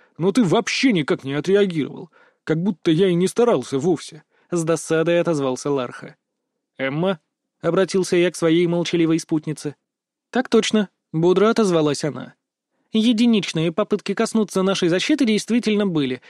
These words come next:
но очень слабые. И к тому же они прекратились, когда ты ушел сначала в расщепленную границу, а потом в пространственно-временной карман. Так что я не стала тебя отвлекать». Ха,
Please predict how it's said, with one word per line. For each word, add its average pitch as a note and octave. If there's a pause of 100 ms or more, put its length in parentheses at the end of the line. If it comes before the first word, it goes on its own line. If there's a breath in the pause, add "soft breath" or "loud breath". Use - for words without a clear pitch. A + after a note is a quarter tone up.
(180 soft breath)
но A#3
очень A3+
слабые. D3 (280)
И A3+
к -
тому G3+
же G3
они G3
прекратились, G3+
когда F#3+
ты G#3
ушел G#3
сначала G3+
в -
расщепленную F3+
границу, A#3 (320 soft breath)
а F3
потом D4
в -
пространственно-временной G3+
карман. C#3 (460)
Так G#3
что -
я G3+
не G#3
стала F3
тебя D3+
отвлекать». - (680)
Ха, -